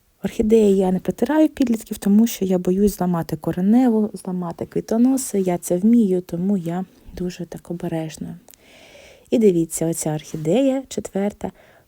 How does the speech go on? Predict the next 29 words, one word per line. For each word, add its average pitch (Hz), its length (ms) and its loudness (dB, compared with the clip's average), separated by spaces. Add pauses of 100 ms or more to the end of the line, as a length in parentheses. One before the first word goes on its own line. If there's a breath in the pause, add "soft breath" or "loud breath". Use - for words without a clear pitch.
вона 175 580 -2
вже 170 160 -6
пересаджена 160 800 -4
мною 156 540 -4
із 175 160 -4
горщика, 160 720 -6 (500 loud breath)
е, 151 220 -2
такий, 160 380 -2
як 151 200 -2
був 160 400 -6
у 165 100 -6 (360)
трьох 156 300 -2
попередніх 160 600 -2
орхідей 220 360 -2
стаканчика, 202 760 -6 (380 loud breath)
в 226 160 2
дев'ятий 202 480 0
горщик. 196 500 -6 (400 loud breath)
Має 202 280 2
вона 175 360 -4
два 170 240 -4
квітоносика. 190 960 -4 (1080 loud breath)
І 320 100 -4
вже 269 220 0
зовсім 233 360 2
скоро 240 300 2
буде 185 200 0
квітнути 185 500 -2
ця 185 380 -4